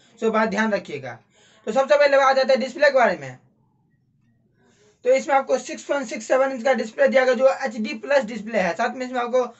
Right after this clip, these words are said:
आ, punch hole आता है और साथ में ट्वेंटी पॉइंट नाइन का aspect ratio दिया गया है। साथ में इसके chipset की बात की जिसमें आपको Snapdragon का सेवन ट्वेंटी जी chipset दिया गया है।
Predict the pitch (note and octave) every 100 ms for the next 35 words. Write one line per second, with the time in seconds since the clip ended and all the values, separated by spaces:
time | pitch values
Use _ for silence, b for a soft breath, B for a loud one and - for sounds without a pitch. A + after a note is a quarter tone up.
0 | b b - G#3+ A3+ G#3+ B3 C#4 A3 G#3+
1 | B3 C#4 A#3 A3+ A#3+ G3+ B3 B3+ B3 B3+
2 | - C4 C4 D4+ C4+ B3+ B3+ B3+ A3 B
3 | B A#3+ C4 A#3+ D4+ A#3 B3 A#3+ B3 G3+
4 | G3 F3 D3 B2+ B2 b b - C4 C4+
5 | C4+ A3 A#3 D#4 A#3 D#4+ - C4+ C4+ C4+
6 | C4 C4 A3+ C4 B3 B B - A3 B3
7 | C4+ C4+ C4+ C4 B3+ B3 C4 C4+ D4+ A3+
8 | C4+ B3+ A#3 C4+ A3 A#3+ C4+ A#3 A#3 B3
9 | A#3+ A#3 G3 D#3 C3